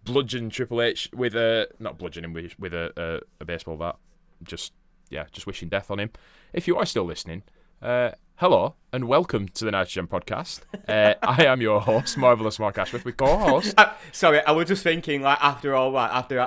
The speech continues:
Speaker 2: after that rant, it's like, <laughs> this was a paid advertisement
Speaker 1: Yeah.
Speaker 2: on behalf of the
Speaker 1: <laughs> Uh, but
Speaker 2: Sorry.
Speaker 1: yeah, other, other than obviously all that, how, how's, how's everything else with you, Brian? How, how's, how's life treating you?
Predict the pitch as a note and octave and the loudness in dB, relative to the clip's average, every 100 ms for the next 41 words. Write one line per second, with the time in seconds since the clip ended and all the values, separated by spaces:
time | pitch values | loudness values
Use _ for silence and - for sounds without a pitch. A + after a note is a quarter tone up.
0 | - B2+ A#2 B2+ B2 A#2 G#2+ - A#2 A2+ | -2 -6 -4 -6 -2 -4 -4 -8 -6 -6
1 | - - - C4 B3+ A#3+ A#3+ A3+ - - | -8 -20 -4 -2 2 0 2 -2 -2 -6
2 | E3+ - F#3 - C3+ A2 G2 F#2+ A#2+ C3 | -8 -10 -20 -12 -12 -8 -8 -4 -2 -2
3 | B2+ C3+ A2+ G#2+ F2 - D3+ D3 A2+ A2 | -4 -8 -10 -10 -10 -2 2 4 4 4
4 | F#3+ A2 E3+ - A#2+ G#2 G3+ F3 D3+ G#3 | 4 4 0 0 -6 -4 -4 -4 -6 -8
5 | E3 - D#3 F#3+ F#3 F3+ - - - - | -8 -4 -2 -2 -2 -8 -6 -6 -6 -8
6 | - A2+ A#2 A#2 A#2 - - G#3 - D#3+ | -2 4 6 8 6 2 -6 -6 0 -2
7 | F#3+ F3 - - G2+ F#2+ - A#2+ E3+ A2+ | -2 -12 -12 -6 -4 0 0 2 2 0
8 | - B2+ B2+ A#2 A2+ G#2 A#2 A#2+ A#2 A#2 | -2 -4 -4 -4 -6 -8 -8 -6 -6 -4
9 | A2+ A2 A2+ - C3+ - B2+ B2+ - C3+ | -2 -2 -2 -4 -4 -2 -2 -2 -4 -2
10 | C3 B2 B2 C3 C3+ D#3 G2 F#2 G2 D#3 | -2 -4 -6 -4 -4 -4 -8 -2 0 0
11 | D#3 A#2 A2+ A2 - - G#2 A2 A2 - | -4 -6 -6 -8 -8 -10 -4 -4 -4 -6
12 | G#2 G#2+ A2 | -8 -6 -10